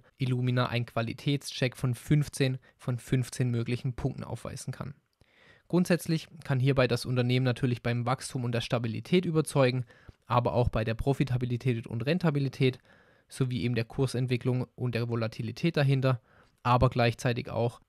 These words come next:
weist das Unternehmen eine Sicherheit und eine starke Bilanz eben auf, was wir dann eben gleich noch sehen werden. Grundsätzlich sehen wir hier den Umsatzverlauf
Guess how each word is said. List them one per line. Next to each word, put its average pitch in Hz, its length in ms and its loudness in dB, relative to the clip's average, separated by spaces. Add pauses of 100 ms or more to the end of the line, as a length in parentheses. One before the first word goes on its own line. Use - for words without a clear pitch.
weist 117 300 -2
das 120 120 -4
Unternehmen 120 420 -2
eine 117 240 -2
Sicherheit 127 720 2 (260)
und 131 160 -2
eine 120 320 -2 (180)
starke - 480 -2
Bilanz 120 400 -2
eben 123 240 -4
auf, 160 380 2 (280)
was 127 200 -2
wir 131 80 0
dann 123 160 -2
eben 123 400 -2 (160)
gleich 113 320 0
noch 120 120 0
sehen - 300 -6
werden. - 320 -8 (640)
Grundsätzlich 175 720 4
sehen 135 280 0
wir 120 80 2
hier 151 200 8
den 127 160 2
Umsatzverlauf 139 880 4